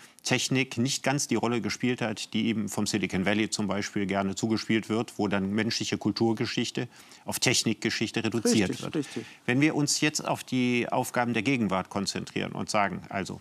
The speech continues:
Speaker 1: nachhaltige Marktwirtschaft oder nachhaltige Form von Wirtschaften, wie auch immer wir das dann formulieren wollen, welche Rolle wird die Technik spielen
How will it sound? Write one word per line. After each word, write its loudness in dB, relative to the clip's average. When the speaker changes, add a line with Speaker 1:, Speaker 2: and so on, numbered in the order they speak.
Speaker 1:
nachhaltige 2
Marktwirtschaft 0
oder -6
nachhaltige 0
Form -2
von -2
Wirtschaften, 0
wie 2
auch 0
immer 0
wir 2
das 0
dann -2
formulieren 0
wollen, -6
welche 4
Rolle 4
wird -2
die -4
Technik 0
spielen -2